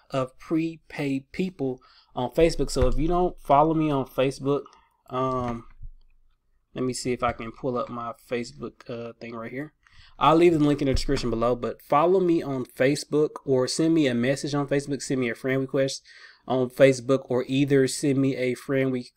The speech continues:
friend request, excuse me, on, um, Facebook, or email me at joffrey ward junior at outlook dot com.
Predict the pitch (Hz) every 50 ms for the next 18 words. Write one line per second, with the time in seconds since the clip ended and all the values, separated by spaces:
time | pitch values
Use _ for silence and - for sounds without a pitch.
0 | _ - - - - 147 143 147 135 131 120 - 143 127 - - 113 - - 135
1 | 127 123 117 117 117 117 113 - _ _ _ _ _ _ _ _ _ - 131 131
2 | 131 127 123 123 120 113 117 117 117 117 113 113 113 113 113 - - - - -
3 | - - - - - _ _ _ _ _ - _ _ _ _ - - - - -
4 | 175 151 160 156 160 131 127 151 151 147 147 - - - - - 156 131 135 -
5 | 156 156 160 147 139 135 131 127 123 123 120 123 120 120 113 117 131 127 127 -
6 | 135 127 127 127 127 120 120 127 120 120 120 123 123 123 120 - 123 120 123 -
7 | 139 139 135 135 131 127